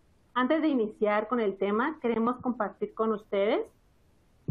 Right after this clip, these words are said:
algunas herramientas de esta plataforma On twenty-four con las cuales ustedes podrán tener mayor interacción con todos nosotros. En la pantalla podrán observar el screen con estas herramientas para que sea más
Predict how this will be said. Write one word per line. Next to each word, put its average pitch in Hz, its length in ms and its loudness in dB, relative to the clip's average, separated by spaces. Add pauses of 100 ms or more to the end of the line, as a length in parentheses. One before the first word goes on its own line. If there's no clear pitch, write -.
algunas 247 420 0
herramientas 233 680 0
de 226 80 0
esta 247 200 -4
plataforma 202 760 -2
On 233 200 -2
twenty-four 233 640 -2 (220)
con 233 140 0
las 226 120 -2
cuales 254 300 -2
ustedes 226 380 0
podrán 202 440 -2
tener 208 260 -2
mayor 202 320 0
interacción 202 640 -4
con 220 160 -4
todos 196 240 0
nosotros. 180 460 -8 (880)
En 233 100 -2
la 233 120 0
pantalla 240 680 0
podrán 233 300 2
observar 214 560 0
el 220 240 0
screen 247 340 -4
con 240 160 -2
estas 220 260 -6
herramientas 208 680 -2 (360)
para 226 180 0
que 226 100 -2
sea 247 140 -2
más 269 240 0